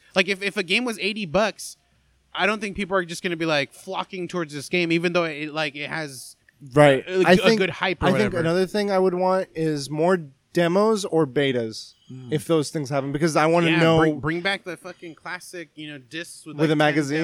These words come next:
Speaker 1: demos and
Speaker 3: Shit.
Speaker 1: stuff. <laughs>
Speaker 2: I, I still have a book full
Speaker 1: Where's
Speaker 2: of them.
Speaker 1: my PlayStation magazine?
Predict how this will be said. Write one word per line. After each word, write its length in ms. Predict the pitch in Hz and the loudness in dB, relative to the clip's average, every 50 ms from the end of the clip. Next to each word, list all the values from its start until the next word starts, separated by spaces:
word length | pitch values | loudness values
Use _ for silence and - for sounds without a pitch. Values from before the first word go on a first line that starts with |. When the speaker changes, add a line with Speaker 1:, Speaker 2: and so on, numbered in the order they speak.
| 180 | -2
Speaker 1:
demos 80 | 190 180 | -2 -4
and 220 | 165 156 156 165 156 | -6 -10 -10 -12 -12
Speaker 3:
Shit. 120 | - 117 110 | -12 -14 -14
Speaker 1:
stuff. 260 | 110 - - 285 - - - | -10 -6 -6 -6 -6 -4 -4
<laughs> 400 | 349 277 - - - 339 226 196 - _ - - - - - | -2 -2 -2 -4 -4 -6 -8 -8 -10 _ -20 -20 -20 -12 -8
Speaker 2:
I, 220 | 147 165 196 214 220 | -2 4 6 6 6
I 40 | 208 | 6
still 260 | - - - 240 240 | 4 4 4 6 6
have 160 | 220 226 170 | 6 4 4
a 40 | 160 | 4
book 180 | 170 202 180 | 4 4 4
full 200 | - - 202 180 | 2 2 4 6
Speaker 1:
Where's 200 | 160 277 311 302 | 6 6 6 6
Speaker 2:
of 60 | 302 330 | 4 2
them. 80 | 330 | 2
Speaker 1:
my 40 | 370 | 2
PlayStation 720 | - - - 339 415 - - 381 415 381 - - 415 349 | 0 -2 0 0 0 2 4 4 4 4 6 4 4 4
magazine? 840 | 339 339 - - 320 359 403 339 311 349 392 427 453 440 392 370 311 | 4 2 2 0 2 0 0 0 0 0 0 0 0 0 -2 -4 -6